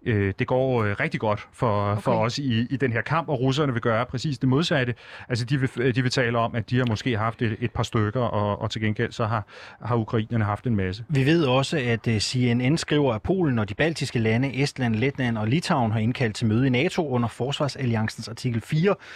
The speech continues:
Speaker 3: der giver mulighed for at mødes, når et medlemsland føler sig truet. Anders Puk Nielsen, her til sidst. Hvad skal vi holde ekstra øje med? Ja, jo ikke det kommende døgn, men jo nærmest de kommende minutter, de kommende timer. Hvad er det, vi skal se efter?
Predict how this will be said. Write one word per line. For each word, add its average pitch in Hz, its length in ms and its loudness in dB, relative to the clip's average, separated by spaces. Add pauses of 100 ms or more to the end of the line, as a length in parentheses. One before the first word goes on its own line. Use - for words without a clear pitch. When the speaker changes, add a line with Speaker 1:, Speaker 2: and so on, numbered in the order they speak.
(220)
Speaker 3:
der 120 80 2
giver 113 140 2
mulighed 120 340 2
for 120 180 0
at 113 60 2
mødes, 110 360 2
når 107 160 2
et 104 140 -6 (300)
medlemsland 110 800 0
føler 98 380 -2
sig - 180 -2
truet. 107 640 0
Anders 123 300 0
Puk 147 260 -2
Nielsen, 143 340 0
her 160 180 0
til - 160 -6
sidst. - 340 -2 (420)
Hvad 160 220 0
skal 196 220 -2
vi 175 60 2
holde 131 340 2 (100)
ekstra 156 380 -2
øje 120 380 2
med? 113 200 4
Ja, 113 160 2
jo 117 180 4
ikke 185 180 0
det 180 160 0
kommende 143 380 0 (120)
døgn, 143 400 2
men 120 180 2 (300)
jo 127 40 0
nærmest 127 480 -2
de 135 80 -6
kommende 143 420 0
minutter, 156 480 2
de 147 160 -6
kommende 165 320 0
timer. 175 500 -2
Hvad 143 160 -4
er 156 120 -4
det, 175 120 -4
vi 160 60 -2
skal - 180 -6
se 160 200 -4
efter? 123 200 -8